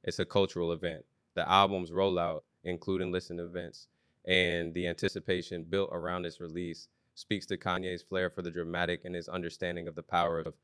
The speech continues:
spectacle in the digital age. Despite delays and controversies, Vultures has emerged as a critical and commercial success, further cementing Kanye West's legacy as an artist who continually pushes the boundaries of what is possible in music.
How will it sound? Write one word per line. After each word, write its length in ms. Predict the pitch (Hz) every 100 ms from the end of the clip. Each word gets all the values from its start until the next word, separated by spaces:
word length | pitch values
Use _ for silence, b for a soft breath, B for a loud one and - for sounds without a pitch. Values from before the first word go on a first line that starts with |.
| _ -
spectacle 600 | - 95 90 - 87 82
in 60 |
the 80 | 82
digital 420 | 78 82 78 65
age. 300 | 58 - - _ _
Despite 380 | - 98 120 117
delays 380 | 104 101 101 98
and 80 | 90
controversies, 800 | 98 90 92 90 87 - 85 82
Vultures 400 | 87 87 90 82
has 220 | 82 82
emerged 420 | 85 87 85 85
as 100 | 82
a 60 | 82
critical 540 | - 90 87 90 85 85
and 140 | 85
commercial 380 | 85 87 85 82
success, 640 | - - 95 90 92 - _ _ _ -
further 220 | 98 92
cementing 440 | - 92 90 87
Kanye 380 | 82 90 90 92
West's 320 | 87 87 85
legacy 580 | 90 85 85 - 85 82
as 160 | 82 82
an 100 | 80
artist 460 | 87 92 87 82 - _ -
who 80 | 90
continually 540 | 87 82 98 90 87
pushes 420 | 85 95 87 87
the 80 | 87
boundaries 560 | 82 87 87 87 87 82
of 100 | 82
what 160 | 85
is 120 | 80 80
possible 500 | 82 82 - 85 80
in 100 | 78
music. 380 | 80 80 73